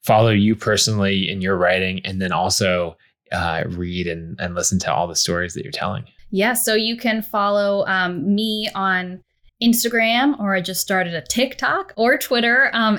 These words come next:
Speaker 2: <laughs> at Isa Adney, I S A A D N E Y. And then you can read and, or watch or listen to all of our amazing stories at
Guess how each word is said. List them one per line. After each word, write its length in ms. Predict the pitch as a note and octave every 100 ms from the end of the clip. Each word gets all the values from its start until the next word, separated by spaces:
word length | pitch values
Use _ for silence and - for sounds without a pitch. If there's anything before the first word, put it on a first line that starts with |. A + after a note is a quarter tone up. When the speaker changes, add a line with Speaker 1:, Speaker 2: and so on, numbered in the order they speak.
| -
Speaker 2:
<laughs> 100 | F4+
at 220 | - - -
Isa 460 | A#3 A3+ B3+ B3 A#3
Adney, 500 | F#3+ F#3 G3 G#3 C4+
I 180 | F#3+ F3+
S 260 | - F#3+ - -
A 320 | F#3+ F#3+ G3+ - - -
A 240 | G3+ G3
D 500 | F#3 F#3+ F#3+ F#3+ A3+ -
N 260 | F#3 F#3+ -
E 200 | F#3+ F3+
Y. 540 | F3 E3+ E3+ F3+ A#3+ C4+ - -
And 160 | G3+ G3+
then 140 | G3
you 100 | G3
can 180 | F#3+ F#3+
read 380 | F3+ F#3 F#3 F3+ - -
and, 340 | F3 E3 E3+ -
or 200 | F3 E3+
watch 500 | E3+ F#3 A3+ - - - -
or 180 | F3 D#3+
listen 680 | D#3 A3+ C#4 D4 C4+ C4 A#3+
to 220 | A3+ - -
all 260 | G#3 A#3+
of 120 | B3+
our 160 | A#3 G#3+
amazing 500 | G#3 G3 F#3+ F#3+ F#3+
stories 640 | - G3+ F#3+ F3 F3+ C#4+ -
at 280 | G3 F#3